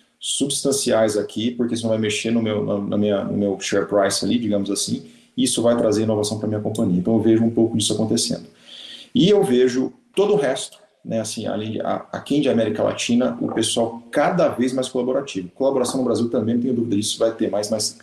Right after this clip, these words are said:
lá fora cada vez mais colaborativo. Competições, eu dou um exemplo, a gente montou a Oxygen, competidores de Braskem vieram falar com a gente, vieram falar comigo.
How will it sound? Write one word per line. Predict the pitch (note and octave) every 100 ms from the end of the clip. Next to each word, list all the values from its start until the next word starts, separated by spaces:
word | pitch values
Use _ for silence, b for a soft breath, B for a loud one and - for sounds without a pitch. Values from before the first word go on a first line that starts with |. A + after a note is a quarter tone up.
| -
lá | - A2+
fora | A#2+ - A#2 B2 A#2
cada | - A#2 -
vez | - B2 A#2+
mais | A#2 A#2
colaborativo. | A#2+ - B2 - - - b b _
Competições, | - D#3+ D3+ C#3+ - B2 E3 - b b b -
eu | -
dou | C#3
um |
exemplo, | C3 C3 A#2
a |
gente | A2+
montou | A#2+ A#2 B2
a |
Oxygen, | - B2 C#3 D#3+ - _ _ _
competidores | - F3 F#3 - C3 C#3+
de |
Braskem | C3 A#2 C#3
vieram | C3+ C#3+
falar | C#3 C3
com |
a | B2
gente, | A2
vieram | A#2 B2
falar | C3+
comigo. | B2+ G#2+ A2